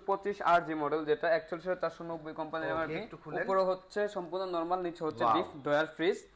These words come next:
Speaker 1: এটার কোম্পানির
Speaker 2: ওকে।
Speaker 1: এমআরপি হচ্ছে একচল্লিশ হাজার চারশো নব্বই। একচল্লিশ হাজার চারশো নব্বই থেকে যদি আমরা সেভেন পার্সেন্ট আমরা দিচ্ছি আপাতত ডিসকাউন্ট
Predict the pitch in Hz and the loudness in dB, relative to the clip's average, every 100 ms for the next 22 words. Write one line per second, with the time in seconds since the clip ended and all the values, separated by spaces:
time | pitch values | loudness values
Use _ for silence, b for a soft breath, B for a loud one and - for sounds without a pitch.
0 | b b b b - 156 175 196 202 214 | b b b b -8 -4 -4 -4 -2 -2
1 | 208 214 208 196 196 196 202 180 208 180 | -2 -2 -2 -2 -4 2 2 4 0 -2
2 | 208 196 170 185 185 165 151 202 294 - | 0 2 0 0 -2 0 2 2 0 -12
3 | - - _ _ _ _ _ - - 156 | -20 -20 _ _ _ _ _ -20 -10 -8
4 | - 185 180 185 190 180 170 185 180 175 | -4 -4 -2 0 2 0 -2 -2 -2 -2
5 | 156 175 175 170 165 170 165 160 160 - | -2 -2 -2 -4 -2 -2 0 -2 -2 -2
6 | 156 160 175 175 180 170 151 147 165 160 | 0 0 0 -2 -4 -4 -4 -4 -2 -2
7 | 165 151 143 - 160 208 | -2 -4 -6 -4 -2 -2